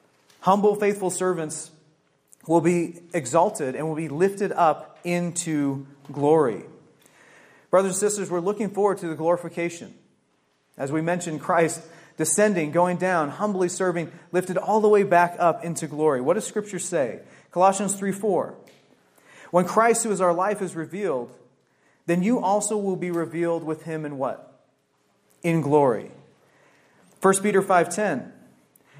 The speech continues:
"After you have suffered for a little while, the God of all grace, who called you to his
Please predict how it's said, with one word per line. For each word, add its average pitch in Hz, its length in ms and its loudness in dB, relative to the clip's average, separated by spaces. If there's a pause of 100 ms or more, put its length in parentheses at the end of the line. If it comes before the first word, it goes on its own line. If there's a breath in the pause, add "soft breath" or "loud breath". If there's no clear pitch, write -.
(380 soft breath)
"After 208 320 2
you 208 140 0
have 165 320 0
suffered 180 720 -4
for 180 160 6
a 165 60 6
little 214 260 4
while, 160 460 -2 (720)
the 165 100 0
God 214 240 6
of 196 80 0
all 190 140 4
grace, 175 360 2
who 180 100 -6
called 180 460 0
you 120 280 -6
to 165 160 -8
his 143 260 -6